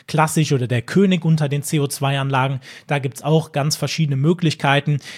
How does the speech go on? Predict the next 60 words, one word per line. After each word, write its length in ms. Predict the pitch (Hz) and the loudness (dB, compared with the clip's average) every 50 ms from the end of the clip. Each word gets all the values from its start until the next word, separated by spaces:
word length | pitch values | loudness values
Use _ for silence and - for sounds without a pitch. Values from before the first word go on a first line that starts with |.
| - - | -6 -4
Du 100 | 135 120 | -2 -2
hast 180 | 131 131 - | -2 -2 -2
zum 100 | - 147 | -2 -2
Beispiel 380 | 135 135 - - 139 131 127 123 | -2 -2 -2 -2 -2 -2 -2 -2
die 140 | 120 123 131 | -2 -2 -2
Möglichkeit, 540 | 139 147 - - 135 - - 123 120 123 | 0 -2 -2 -2 -4 -4 -2 -2 -2 -2
einen 180 | - 117 127 127 | -2 -2 -2 0
großen 480 | 131 135 143 139 - 135 127 131 123 - | 2 2 2 2 0 -2 -2 -2 -2 -2
C 140 | - 131 | -2 -2
O 60 | 120 120 | -2 -2
zwei 280 | - - 135 123 131 | -2 0 2 2 2
Zylinder 460 | - - - 139 170 190 208 190 151 | 0 -2 0 2 4 4 4 4 4
zu 120 | - - - | 2 -2 -4
kaufen. 460 | - 147 139 143 143 139 - 147 143 - - - - - | -2 0 0 0 0 0 -2 -4 -4 -4 -10 -18 -14 -10
Ich 140 | 143 127 147 | -6 -6 -4
habe 140 | 131 - 120 | -4 -6 -8
jetzt 80 | - | -6
hier 140 | - 143 127 | -4 -6 -4
zum 120 | - 131 127 | -4 -4 -6
Beispiel 240 | 123 117 - 123 | -6 -6 -8 -10
an 80 | 117 117 | -8 -4
meinem 240 | 123 151 170 165 147 | -2 0 0 0 -2
Aquarium 540 | 139 - - - 139 135 123 135 135 131 110 | -4 -6 -2 0 2 2 2 0 -2 -4 -6
einen 120 | 110 113 | -6 -8
zwei 220 | - - 120 117 | -6 -4 -4 -4
Kilogramm 500 | 117 - 185 190 180 156 - 151 147 151 | -2 0 0 0 0 0 0 0 -2 -2
Zylinder 440 | 143 - 156 139 139 143 143 143 135 | -2 -2 -4 -2 -2 -2 -2 -2 -2
mit 180 | 135 131 131 - | -2 -4 -6 -6
dran, 280 | 131 127 127 135 131 - - - - - - _ 156 | -6 -6 -4 -4 -6 -8 -12 -18 -20 -20 -14 _ -6
ähm, 380 | 143 139 127 131 127 123 - 123 120 | -4 -4 -4 -4 -6 -6 -8 -6 -4
dem, 360 | 143 135 135 135 135 127 120 | -4 -2 -2 -4 -8 -10 -8
der 220 | 110 123 120 110 | -6 -6 -6 -4
halt 240 | 110 127 127 - - | -4 -4 -4 -4 -4
jetzt 220 | 143 127 - - 151 | -4 -4 -4 -6 -10
in, 120 | 127 110 | -10 -8
bei 140 | - 120 113 | -6 -4 -2
mir, 260 | 131 143 156 160 151 | 0 2 2 2 0
bei 200 | 131 131 131 113 | 0 -4 -8 -8
dem 100 | 117 123 | -6 -6
achtzig 320 | 131 131 - - 135 117 | -8 -8 -8 -8 -6 -4
Liter 240 | 147 165 160 170 147 | -4 -2 -2 -2 -2
Becken 300 | 123 147 143 147 147 131 | -2 -2 -2 -2 -4 -4
so 100 | 120 135 | -4 -2
ungefähr 400 | 131 143 139 - - - 113 - | -2 -2 -2 -2 -4 -4 -6 -4
ein 240 | 117 120 127 135 135 | -2 -2 -2 0 0
Jahr 160 | 135 127 123 | 0 -2 0
hält. 240 | 127 135 156 170 170 | 0 0 0 0 0
Das 140 | 135 - - | -4 -4 -4
heißt, 180 | 131 127 - | -4 -4 -2
ein 220 | - 127 139 143 143 | -2 0 0 2 2
Jahr 180 | 143 139 135 | 2 2 2
muss 220 | 139 139 139 135 131 | 2 2 0 0 0
ich 160 | 131 - - | -2 -4 -6
mich 120 | 127 - | -8 -8
fast 320 | - - 143 139 - - - | -8 -8 -8 -8 -6 -4 -2
nicht 240 | 147 156 160 - - | -2 -2 -2 -2 -4
um 140 | 147 143 | -4 -4
diese 220 | 131 139 123 147 143 | -2 -4 -4 -6 -6
Anlage 400 | 131 143 143 131 123 117 127 117 | -4 -2 -2 0 0 0 -2 -2
kümmern. 320 | - 170 175 185 180 190 | -2 0 2 2 2 2